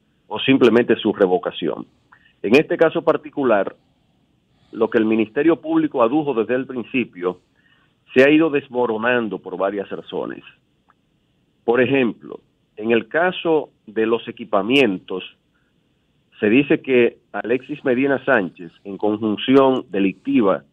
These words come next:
con Francisco Pagán, Aquiles Christopher y otros, jugaron para que los equipamientos fueran a caer a mano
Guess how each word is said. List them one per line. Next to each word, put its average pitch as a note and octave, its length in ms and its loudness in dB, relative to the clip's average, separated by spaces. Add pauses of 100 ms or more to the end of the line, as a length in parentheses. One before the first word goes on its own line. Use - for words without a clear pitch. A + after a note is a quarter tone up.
(200)
con F2+ 220 -12
Francisco A2+ 600 -2
Pagán, A#2 460 2
Aquiles F#2 440 -10
Christopher A2 680 -6 (100)
y G#2 140 -2
otros, B2 440 2 (920)
jugaron C3 640 2 (680)
para A2 280 -4
que A#2 100 -12
los A2+ 220 -4
equipamientos C#3+ 880 -2
fueran C3 320 0
a C3 80 -2
caer B2 500 0
a A2 100 -8
mano A2 540 -2